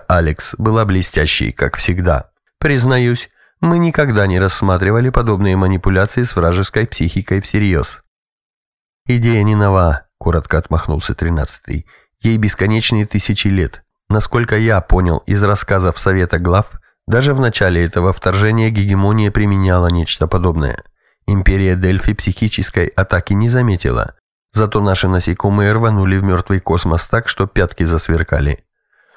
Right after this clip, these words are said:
Одним словом, мы всего лишь даём противнику почувствовать, что в эту игру могут играть не только они". Для психологических ударов главное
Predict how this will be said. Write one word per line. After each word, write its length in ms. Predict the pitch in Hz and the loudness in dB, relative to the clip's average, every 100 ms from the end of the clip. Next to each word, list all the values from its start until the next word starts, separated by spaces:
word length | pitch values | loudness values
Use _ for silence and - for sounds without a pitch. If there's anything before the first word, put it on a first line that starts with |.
| _ - | _ -4
Одним 340 | 113 127 131 | -2 0 0
словом, 460 | 123 127 123 107 95 _ - | -2 0 2 0 -2 _ -4
мы 140 | 147 | -2
всего 300 | - 110 110 | -2 -2 0
лишь 180 | 104 101 | 0 0
даём 300 | 104 104 98 | 0 0 2
противнику 580 | 104 101 107 95 - - | 2 2 0 -2 -2 -2
почувствовать, 680 | 87 - - - 73 71 - - _ | 0 -2 -4 -2 -2 -2 -8 -20 _
что 200 | - 135 | -4 0
в 60 | 143 | 0
эту 260 | 139 107 | 0 0
игру 220 | 101 110 | 0 0
могут 360 | 117 101 104 98 | 2 0 0 0
играть 300 | 104 104 104 | 0 0 0
не 100 | 110 | -2
только 340 | 110 101 - | 0 0 2
они". 340 | 104 92 78 - _ _ _ _ _ _ _ _ | 2 0 -2 -8 _ _ _ _ _ _ _ _
Для 160 | 98 90 | -2 -2
психологических 960 | - 95 90 92 92 - 90 - 90 | -4 -2 -2 0 -2 -2 -2 -2 -4
ударов 460 | 87 98 85 - - | 0 2 2 0 -4
главное 580 | 98 98 104 92 82 | -2 0 2 2 0